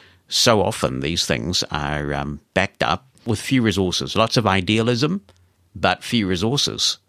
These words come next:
And so it sets up a lot of disabled kids to fail. And it takes advocacy organizations to lobby pretty strenuously for the resources to make it happen. So that's one side of the equation, that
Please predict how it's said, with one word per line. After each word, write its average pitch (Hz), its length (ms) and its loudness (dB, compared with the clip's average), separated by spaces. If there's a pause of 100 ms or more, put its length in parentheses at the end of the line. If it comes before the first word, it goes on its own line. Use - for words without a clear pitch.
(140)
And 98 220 2
so 98 180 4
it 98 100 0
sets - 360 0
up 127 240 2
a 95 40 -4
lot 92 160 2
of 95 60 -2
disabled 92 460 0
kids 92 420 -2 (300)
to 90 200 0
fail. 113 480 0 (520)
And 87 540 2 (360)
it 98 200 0
takes 82 340 0
advocacy 98 520 2
organizations 78 840 -2
to 92 120 -2
lobby 82 400 0
pretty 85 260 -4
strenuously 78 800 0
for 78 460 2 (400)
the 92 100 2
resources 80 540 0
to - 120 -2
make 76 220 0
it - 60 -4
happen. 101 320 0 (340)
So 117 120 2
that's 143 260 4
one 120 280 2
side 101 200 2
of 78 80 -2
the 73 80 -2
equation, 67 500 -4
that 85 240 0